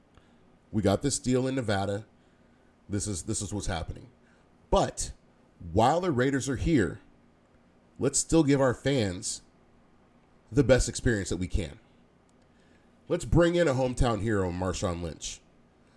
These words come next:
Let's bring in a Raider legend in Charles Woodson. Let's bring back John Gruden." Now, granted, John Gruden traded away the best defensive player that we've had until we got Max Crosby.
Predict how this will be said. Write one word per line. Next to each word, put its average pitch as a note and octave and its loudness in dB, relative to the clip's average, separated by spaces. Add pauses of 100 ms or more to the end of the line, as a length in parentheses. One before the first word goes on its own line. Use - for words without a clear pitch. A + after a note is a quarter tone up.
(160)
Let's B2+ -4
bring D3 4
in D3+ 2
a A#2+ 2
Raider G#2+ 2
legend F#2+ -2
in F2 -8
Charles F#2 -2
Woodson. F#2 -6 (1120)
Let's D3+ 0
bring E3 -6
back D3 2
John A2 2
Gruden." G#2+ 2 (680)
Now, F2+ -8
granted, F2+ -4
John F2 -4
Gruden F2 -6 (100)
traded F2 -6
away F2 -4
the E2 -8
best E2 -6
defensive E2+ -10
player F2 -4
that E2 -10
we've E2+ -8
had F2 -6 (1300)
until G2 -4
we D#2+ 0
got D2+ -4
Max E2 -8
Crosby. E2+ -10